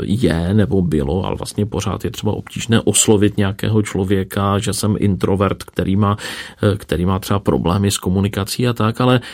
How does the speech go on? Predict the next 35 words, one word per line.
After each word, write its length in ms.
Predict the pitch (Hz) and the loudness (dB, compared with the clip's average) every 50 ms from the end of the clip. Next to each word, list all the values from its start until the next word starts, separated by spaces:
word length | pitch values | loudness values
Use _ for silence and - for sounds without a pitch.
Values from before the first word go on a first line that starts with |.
| - - - | -10 -2 0
já 120 | 101 104 | 0 2
přesto 300 | - - 131 127 - 170 | 2 2 0 2 2 0
všechno 300 | - - 127 117 131 131 | 0 0 0 0 0 0
se 120 | - - | 2 2
vlastně 280 | 123 123 120 - - 147 | 0 0 0 0 0 -2
považuji 380 | 135 - 117 117 113 113 127 120 | -2 0 2 2 2 4 2 0
za 120 | 123 131 | 0 -2
strašně 360 | - - - - - - 135 | -6 -8 -10 -8 -4 -4 -4
šťastného 500 | - - - 113 - - 127 127 139 135 | -2 -2 -4 -4 -2 -2 -2 0 0 0
člověka, 500 | - - - 131 156 185 208 185 - 117 | -2 -2 -2 0 0 0 -2 0 -2 -4
kterému 380 | 110 - - 104 107 104 107 107 | -4 -2 0 2 2 4 2 2
se 120 | - - | 2 0
zatím 340 | 113 113 107 104 - 117 127 127 127 123 123 120 120 117 113 113 110 | 0 0 -2 0 0 0 0 2 2 2 2 2 2 2 2 2 0
všechno 340 | 110 - - 110 101 117 117 | 0 -2 -4 -2 0 0 0
tak 180 | 117 113 104 - | 0 -2 -2 -2
nějak 260 | 113 123 127 131 127 | 0 0 0 0 2
daří. 520 | 117 113 107 104 113 98 92 90 98 - - - - - - - - - - - - _ _ - | 4 4 4 4 2 2 2 2 0 -2 -4 -8 -20 -20 -20 -20 -20 -20 -20 -20 -20 _ _ -6
A 320 | - 107 101 98 98 98 113 113 101 107 107 101 110 117 120 113 - _ _ _ _ - - - - | -2 -2 0 0 0 -2 -2 -2 -4 -4 -4 -4 -6 -8 -12 -14 -16 _ _ _ _ -20 -20 -20 -16
takže 260 | - - 117 107 107 | -14 -12 -6 0 0
já 60 | 104 101 | 2 2
myslím, 280 | 107 107 - 120 127 | 2 2 0 0 2
že 80 | 120 127 | 2 2
už 240 | 113 131 - - - | 2 0 -2 -2 0
to 300 | - 135 127 147 170 165 | 2 2 4 4 6 6
je 140 | 131 113 | 6 6
něco, 320 | 107 107 107 104 - - 117 | 6 6 4 4 2 0 0
na 120 | 107 104 | 0 0
co 120 | 101 - 110 | -2 -4 -6
člověk 300 | - - 101 113 110 101 | -4 -2 0 0 0 2
vlastně 300 | 107 104 - - 120 113 | 0 -2 0 2 2 2
může 280 | 101 95 104 107 120 | 2 2 2 0 0
být 240 | 123 117 107 - - | 0 0 -2 -4 -8
hrdý 400 | - - - - - - - - | -8 -6 -6 -6 -4 -6 -6 -6
svým 260 | - - - - - 117 | -6 -8 -8 -8 -8 -8
způsobem. 680 | - _ - - - - - - 120 - - - 143 | -10 _ -18 -16 -14 -10 -10 -10 -10 -12 -14 -14 -14